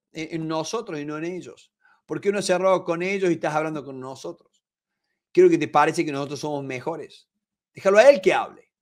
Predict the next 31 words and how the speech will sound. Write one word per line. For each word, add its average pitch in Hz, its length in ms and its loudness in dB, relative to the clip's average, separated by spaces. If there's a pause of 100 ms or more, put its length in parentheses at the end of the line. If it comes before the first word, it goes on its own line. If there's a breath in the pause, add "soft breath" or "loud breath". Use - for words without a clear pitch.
(220)
Déjalo 185 320 2
a 220 60 8
él 240 100 2
que 190 140 -6
comente. 127 540 -6
Vos 190 260 2
no 208 100 -6
decís 185 280 -6
nada. 175 380 -10 (360 soft breath)
Eso 170 180 -2
te 196 100 4
va 214 60 6
a 214 40 6
ayudar 202 260 4
mucho 202 500 -6 (180)
en 139 100 -10
el 151 80 -6
modelo 175 680 2 (760)
de 139 100 -10
la 156 60 -6
hipotética 170 540 -4
historia 180 280 -4
persuasiva 156 540 -4
que 139 100 -8
tenés 143 260 -8
acá 139 140 -8
en 147 60 -10
mi 143 80 -10
libro, 123 360 -12 (520)
donde 170 560 -2
nosotros, 214 800 -6